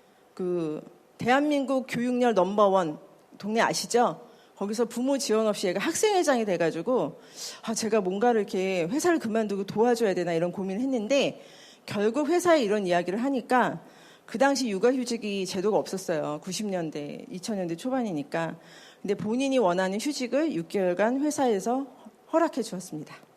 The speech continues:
저희 회사는 이십이 년간 인권 헌장을 제정하고, 제정하고 대표이사가 인권 정책 경영을 선언했습니다. 현재는 임직원뿐만 아니라, 어, 협력사, 외국인 근로자를 포함해서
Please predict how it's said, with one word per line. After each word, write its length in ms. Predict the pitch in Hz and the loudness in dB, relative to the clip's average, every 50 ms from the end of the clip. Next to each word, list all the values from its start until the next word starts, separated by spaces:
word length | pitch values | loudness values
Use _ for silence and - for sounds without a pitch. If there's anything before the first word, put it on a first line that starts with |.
| _ _ _ _ _ _ _ - - - - - - - - - - | _ _ _ _ _ _ _ -20 -20 -20 -20 -20 -20 -20 -20 -20 -12
저희 200 | - - 226 240 | -2 0 2 4
회사는 500 | 269 277 277 311 285 285 277 277 277 269 | 4 4 6 4 4 6 4 4 2 2
이십이 380 | 214 202 233 240 285 240 247 233 | 0 -2 -2 -2 -2 0 0 2
년간 340 | 247 247 233 233 247 226 196 | 2 2 4 4 4 2 2
인권 260 | 185 185 240 247 254 | 0 0 0 0 0
헌장을 380 | 247 240 233 233 214 208 208 | 0 0 2 2 2 2 0
제정하고, 800 | 202 - 202 165 - 202 202 202 202 202 202 170 160 160 170 - | -2 -4 -4 -2 0 0 0 0 -2 -2 0 0 2 2 0 0
제정하고 720 | - - 202 180 202 - 202 208 185 180 - 285 370 - - - - - - _ | -2 -4 -4 -2 0 -2 -2 -2 -4 -2 -2 -2 -4 -4 -10 -20 -20 -20 -20 _
대표이사가 760 | - - 185 185 - 254 240 220 208 220 185 175 240 247 226 156 | -8 -8 -6 -4 -2 -2 -2 -2 0 0 0 2 2 2 2 2
인권 320 | 143 190 214 208 254 240 | 0 -2 0 0 0 0
정책 360 | 233 - 180 180 - 233 214 | 0 -2 -6 -4 -4 -4 -6
경영을 460 | 220 208 175 170 170 175 180 196 214 | -4 -6 -6 -4 -4 -4 -4 -4 -4
선언했습니다. 760 | 220 220 - 320 339 339 311 277 - - 196 180 160 147 170 196 | -4 -2 -2 0 0 2 0 0 -2 -4 -6 -6 -4 -2 -4 -2
현재는 680 | 196 262 269 269 - 262 240 277 320 285 180 - - - - - - - - - - _ _ _ _ - | -2 -4 -2 -2 -2 0 0 2 2 2 2 0 -4 -10 -20 -20 -20 -20 -20 -20 -20 _ _ _ _ -10
임직원뿐만 800 | - 202 220 233 226 247 254 262 247 254 240 233 220 208 202 | -6 -4 -4 -4 -2 -2 0 0 -2 -2 -2 0 0 2 2
아니라, 580 | 180 156 156 156 156 165 202 208 180 139 - - - - - - - - - _ _ _ - | 2 0 0 0 0 0 2 2 0 -2 -4 -8 -18 -20 -20 -20 -20 -20 -20 _ _ _ -8
어, 500 | - 175 165 160 160 156 156 156 160 170 170 | -6 -2 -2 0 0 0 0 -2 -2 -4 -4
협력사, 640 | 190 285 311 302 294 277 277 - - 269 311 370 - - - - - | -2 -2 0 2 0 0 0 0 0 0 0 0 -4 -12 -20 -10 -4
외국인 420 | - 202 214 220 240 214 233 226 | -2 -2 0 0 -2 -4 -4 -4
근로자를 500 | - 196 196 202 208 208 226 202 185 185 | -4 -2 -2 -2 0 2 2 2 0 0
포함해서 640 | 185 - 302 311 294 277 247 185 160 - 247 233 208 | -2 0 0 2 2 2 0 -2 -2 -2 -2 -2 -2